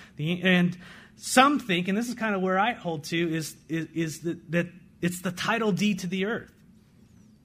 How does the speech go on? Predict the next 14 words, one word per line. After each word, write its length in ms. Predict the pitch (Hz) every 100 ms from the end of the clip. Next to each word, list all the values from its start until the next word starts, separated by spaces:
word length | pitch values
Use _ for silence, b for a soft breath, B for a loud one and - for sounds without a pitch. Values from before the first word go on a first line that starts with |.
| - - - - - - - - _ - _ _ b b -
You 120 | 160
know, 120 | 180
this 240 | 175 214 214
is 120 | 180
an 200 | 180 -
attractive 720 | 180 180 - 208 226 - 196
idea, 480 | 180 175 151 185 196
I, 200 | 156 175 175
I 140 | 160
believe, 340 | 185 151 151 156
especially 600 | 147 - 214 240 190 165
because 560 | 165 - 180 175 -
the 140 | - 175
coming 560 | - 226 254 247 226